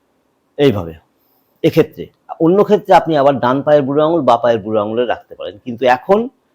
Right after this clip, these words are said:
বাঁ পায়ের বুড়ো আঙুল ডান পায়ের বুড়ো আঙুলের ওপরে রাখবেন, এইভাবে সোজা হয়ে বসবেন। এটা সায়েন্স কি সেটা আমি আপনাকে একবার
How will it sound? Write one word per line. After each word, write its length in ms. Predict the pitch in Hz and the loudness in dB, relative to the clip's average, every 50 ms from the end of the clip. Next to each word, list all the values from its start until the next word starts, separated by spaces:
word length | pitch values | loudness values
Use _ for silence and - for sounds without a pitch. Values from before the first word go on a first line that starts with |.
| _ _ _ _ _ _ _ _ _ _ _ _ _ _ _ _ _ _ | _ _ _ _ _ _ _ _ _ _ _ _ _ _ _ _ _ _
বাঁ 240 | 101 90 95 113 123 | -8 -2 2 2 2
পায়ের 240 | - - 151 151 143 | 4 4 4 4 4
বুড়ো 240 | 123 135 143 151 156 | 2 0 0 0 0
আঙুল 220 | 170 185 190 165 | 0 0 -2 0
ডান 240 | 131 131 120 120 113 | 0 0 0 0 0
পায়ের 200 | - 131 143 160 | 2 2 2 2
বুড়ো 280 | 131 113 117 113 117 | 0 0 0 0 0
আঙুলের 240 | 110 107 117 123 127 | 0 0 0 0 0
ওপরে 200 | 127 123 160 151 | 0 0 0 0
রাখবেন, 380 | 117 92 92 107 101 139 185 196 - _ _ | 0 0 -2 -2 -2 -4 -4 -4 -8 _ _
এইভাবে 280 | - 95 95 107 113 113 | -10 -8 -6 -4 -4 -6
সোজা 260 | 110 107 95 87 92 | -6 -6 -6 -4 -2
হয়ে 100 | 101 104 | -2 -2
বসবেন। 360 | 104 90 85 78 - - 76 - _ _ _ _ _ _ _ _ - | -2 -4 -6 -10 -12 -18 -20 -20 _ _ _ _ _ _ _ _ -2
এটা 200 | 170 175 208 196 | 0 2 2 0
সায়েন্স 440 | - - 127 123 147 175 180 180 | -2 -2 -2 0 2 2 2 0
কি 140 | - - 208 | -2 -6 -8
সেটা 260 | 190 - 151 - 120 | -6 -6 -4 -2 0
আমি 160 | 110 117 120 110 | 0 0 0 -2
আপনাকে 260 | 107 104 110 107 110 | -4 -6 -6 -4 -4
একবার 200 | 113 110 113 | -2 -2 -2